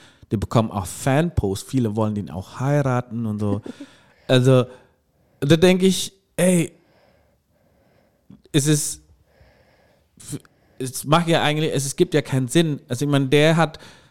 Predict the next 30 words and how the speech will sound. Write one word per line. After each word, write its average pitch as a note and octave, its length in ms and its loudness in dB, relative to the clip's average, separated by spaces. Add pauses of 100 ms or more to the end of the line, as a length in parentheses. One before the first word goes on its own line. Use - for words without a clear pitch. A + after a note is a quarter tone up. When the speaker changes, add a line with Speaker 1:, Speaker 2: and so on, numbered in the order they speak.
Speaker 1:
fünfzig F3+ 460 2
Frauen D#3+ 360 4
und F#3 100 4
so F3+ 180 2
getötet F#3 640 0
Speaker 2:
Mhm. B3 180 -6
Speaker 1:
und D3 380 0 (100)
eine C#3+ 200 0
Frau D#3 440 2
will D3 120 2
ihn C3 160 -2
heiraten. A#2+ 500 0 (260)
Und C3+ 240 -2
das G#3+ 360 2
Speaker 2:
Ja, A3+ 160 0
weil A3+ 140 0
sie A3+ 200 -8
die G#3+ 100 -12
Special - 480 -2
Snowflake G#3 720 0
ist, - 220 -6
die G3 160 -4
ihn G3+ 140 -2
verändern G3+ 520 -4
wird. G3 240 -8 (140)
Speaker 1:
Genau, B2+ 400 4
sie G#3 400 2
denkt, C#3 580 -4 (240)
Speaker 2:
<laughs> - 220 -2
Speaker 1:
s-, - 240 -10